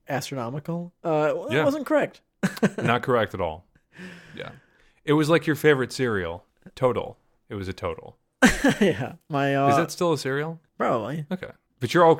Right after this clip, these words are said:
Speaker 2: you're okay?
Speaker 1: Yeah, I'm okay. Car smushed, but, uh,
Speaker 2: Yeah.
Speaker 1: yeah. <laughs> And then, uh, Andy had some health issues also.
Speaker 2: <laughs>
Speaker 1: So
Speaker 2: So
Speaker 1: we're just, like, hitting old age.
Speaker 2: So here's what happened. Was literally lying on my side, and my hip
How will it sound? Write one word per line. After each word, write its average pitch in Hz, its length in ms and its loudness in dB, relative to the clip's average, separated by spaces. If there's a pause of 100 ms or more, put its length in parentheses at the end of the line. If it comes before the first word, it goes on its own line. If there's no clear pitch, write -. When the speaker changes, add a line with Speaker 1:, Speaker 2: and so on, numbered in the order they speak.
(100)
Speaker 2:
you're 139 180 6
okay? 139 460 2
Speaker 1:
Yeah, 220 220 0
I'm 143 60 0
okay. - 260 -6 (140)
Car 185 220 8
smushed, 131 500 -2 (380)
but, 127 300 -10
uh, 123 260 -6
Speaker 2:
Yeah. 131 200 -6 (120)
Speaker 1:
yeah. 311 100 -8 (580)
<laughs> 233 360 4
And 202 220 2
then, 208 220 0
uh, 208 180 8
Andy 240 360 6
had 165 180 4
some 147 120 -2
health 160 220 4
issues 151 300 0
also. 151 640 -2
Speaker 2:
<laughs> - 200 -10
Speaker 1:
So 220 140 12
Speaker 2:
So 175 300 4
Speaker 1:
we're 175 60 4
just, 220 160 6
like, 185 140 0
hitting 175 220 2
old 165 240 4
age. 185 400 0 (440)
Speaker 2:
So 190 520 6 (260)
here's 202 220 0
what 202 120 6
happened. 123 400 2 (320)
Was 139 140 0
literally 208 640 2 (140)
lying 151 520 0
on 131 460 0
my 104 320 -2
side, 95 760 -4 (140)
and 113 120 -2
my 107 160 2
hip - 320 0